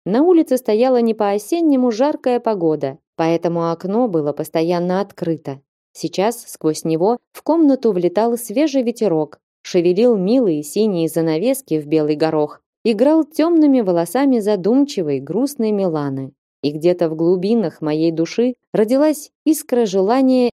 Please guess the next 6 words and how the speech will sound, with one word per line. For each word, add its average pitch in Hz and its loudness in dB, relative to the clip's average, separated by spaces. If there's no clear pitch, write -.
изобразить 240 0
ее 233 0
такой, 190 -2
но 247 0
быстро 233 -2
потухла, 156 -8